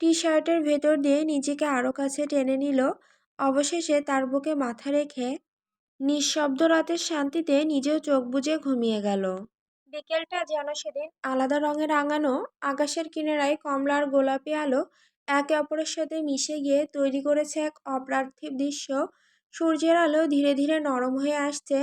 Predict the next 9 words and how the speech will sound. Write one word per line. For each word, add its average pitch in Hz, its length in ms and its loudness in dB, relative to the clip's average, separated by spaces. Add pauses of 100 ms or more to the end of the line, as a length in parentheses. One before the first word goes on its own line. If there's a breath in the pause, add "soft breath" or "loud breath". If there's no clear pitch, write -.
(160)
হালকা 262 380 0
বাতাসে 285 540 2
ভেসে 254 360 2
বেড়াচ্ছে 277 500 -2 (480)
শুকনো 311 420 -4
পাতার 311 340 -2
মিষ্টি 277 360 -4
খসখস 269 580 -8
শব্দ। 269 420 -2